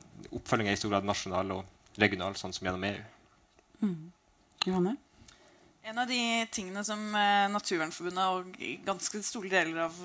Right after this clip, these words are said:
Speaker 3: miljøbevegelsen var, eh, veldig uenige med norske myndigheter om, det var det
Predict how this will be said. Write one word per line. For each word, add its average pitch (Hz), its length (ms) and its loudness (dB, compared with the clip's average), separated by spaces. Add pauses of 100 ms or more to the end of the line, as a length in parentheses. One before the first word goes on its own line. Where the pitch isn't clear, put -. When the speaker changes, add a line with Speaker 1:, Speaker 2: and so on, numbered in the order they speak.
Speaker 3:
miljøbevegelsen 175 800 -4
var, 185 240 2 (320)
eh, 190 560 2
veldig 208 380 4
uenige 202 260 2
med 233 80 0
norske - 320 0
myndigheter 233 400 2
om, 330 240 6
det 196 160 4
var 220 160 4
det 196 60 8